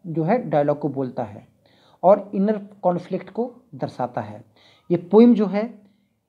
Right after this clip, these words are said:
ड्यूक ऑफ फेरारा के द्वारा बोली गई है, यानी कि ड्यूक ऑफ फेरारा इसमें स्पीकर हैं।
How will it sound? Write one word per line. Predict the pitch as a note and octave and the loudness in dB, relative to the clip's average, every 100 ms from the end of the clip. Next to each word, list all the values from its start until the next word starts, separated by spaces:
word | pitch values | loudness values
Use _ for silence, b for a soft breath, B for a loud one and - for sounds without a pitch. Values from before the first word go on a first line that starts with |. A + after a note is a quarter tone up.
| _ _ _ | _ _ _
ड्यूक | G3 C#3+ A#2 G3 A#3 A3+ | -14 -12 2 6 6 6
ऑफ | F#3+ F#3+ - | 2 2 2
फेरारा | E3 D#3+ B2+ - _ _ _ _ _ _ _ _ _ _ _ G3+ | 2 2 0 -6 _ _ _ _ _ _ _ _ _ _ _ 0
के | |
द्वारा | E3 E3+ | 4 6
बोली | G3 D3+ D3 | 6 2 -2
गई | C3 A#2 | -4 -6
है, | C#3 | -6
यानी | G3+ | -6
कि | G#3 C#4 B B - | -6 -8 B B -14
ड्यूक | C3 A#3 A#3+ | 2 4 6
ऑफ | B3 B3 | 4 4
फेरारा | E3+ F#3 | 2 2
इसमें | G#3+ - B3 - | 0 -2 -6 -8
स्पीकर | - D3+ C3+ | -14 -14 -14
हैं। | F#2+ | -14